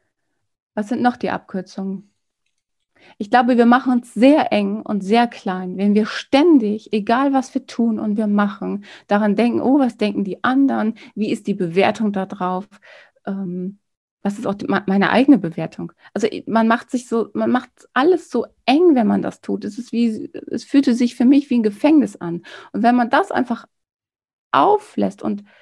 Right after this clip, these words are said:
groß macht und die Vision groß macht und, ähm, in dieses Gefühl, man, man hat so eine Vision davon, wie es, wie es denn sein könnte und man folgt dieser Energie. Ich nenne das immer, das ist wie das Energie, wie, wie, ähm,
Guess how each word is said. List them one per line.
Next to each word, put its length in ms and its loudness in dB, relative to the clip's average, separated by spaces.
groß 520 4
macht 480 0
und 280 -4
die 100 -8
Vision 480 6
groß 340 0
macht 260 -2
und, 280 -4
ähm, 300 -6
in 120 0
dieses 320 -2
Gefühl, 560 2
man, 300 -2
man 120 -8
hat 120 -2
so 60 0
eine 180 2
Vision 340 2
davon, 420 2
wie 120 -2
es, 180 -8
wie 120 2
es 100 -2
denn 180 0
sein 240 2
könnte 340 2
und 80 2
man 120 2
folgt 360 -4
dieser 200 0
Energie. 640 -2
Ich 60 -10
nenne 160 0
das 100 -2
immer, 160 0
das 140 -2
ist 160 -8
wie 100 0
das 180 0
Energie, 420 -2
wie, 200 0
wie, 220 2
ähm, 460 2